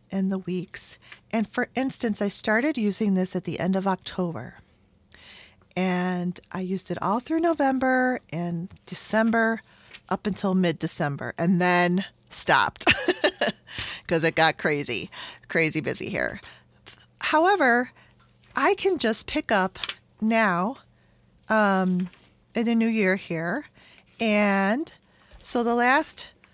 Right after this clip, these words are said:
the last week that I used was, uh, the week of December ninth through the fifteenth. So flip the page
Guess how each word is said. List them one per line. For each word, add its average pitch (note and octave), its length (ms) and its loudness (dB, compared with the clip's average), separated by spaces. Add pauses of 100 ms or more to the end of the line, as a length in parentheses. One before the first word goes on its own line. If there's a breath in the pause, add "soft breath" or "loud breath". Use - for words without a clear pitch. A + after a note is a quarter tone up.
(160 soft breath)
the A3+ 140 -2
last C4+ 360 2
week A#3+ 440 -2
that G3+ 160 0
I F#3+ 100 2
used F#3 720 -2
was, F3+ 720 0 (1080 loud breath)
uh, G3 240 0
the F#3+ 140 -2
week A3 340 -4 (120)
of F#3 640 2
December G3+ 480 -2
ninth F#3 400 0
through F#3+ 140 -4
the F3 80 -6
fifteenth. - 640 -10 (1600 loud breath)
So B3 480 2 (800)
flip - 300 -4
the C4 80 -2
page F#3+ 560 0